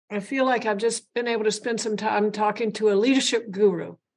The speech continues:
You're a leadership coach. You're an entrepreneur. You're a businesswoman. You're a veteran of the U S Army. Um, you have given us great things to think about. And some of the things I'm taking away are you can do most anything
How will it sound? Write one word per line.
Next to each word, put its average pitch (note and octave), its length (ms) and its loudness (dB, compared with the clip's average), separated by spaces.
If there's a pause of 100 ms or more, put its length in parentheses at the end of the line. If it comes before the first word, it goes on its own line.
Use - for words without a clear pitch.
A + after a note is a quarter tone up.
You're A3 200 0
a A3 60 2
leadership C4 540 0
coach. - 640 0
You're A3+ 160 4
an A3 80 0
entrepreneur. A3+ 800 2
You're G#3+ 200 4
a F#3 100 -4
businesswoman. A#3+ 1000 -2 (300)
You're G#3 140 6
a F#3+ 40 2
veteran A3+ 580 6 (320)
of G3 80 -8
the G#3 80 -4
U A3 180 2
S G#3+ 180 -2
Army. A3+ 460 -2 (680)
Um, G#3 520 0 (680)
you A#3+ 540 -4
have G#3+ 200 -4
given C#4+ 260 4
us C#4 180 0
great C4+ 340 0
things A#3+ 260 -4
to A#3 120 -2
think A#3 280 0
about. G3+ 300 0
And G3 180 0
some C#4+ 160 0
of D4 120 2
the A3+ 240 2
things A#3+ 280 -2
I'm A#3 180 -2
taking A3+ 360 -2
away G#3+ 360 4
are G#3 520 2 (300)
you G#3+ 100 -6
can G#3+ 160 -2
do A3+ 160 2
most A#3 340 0
anything G#3+ 600 0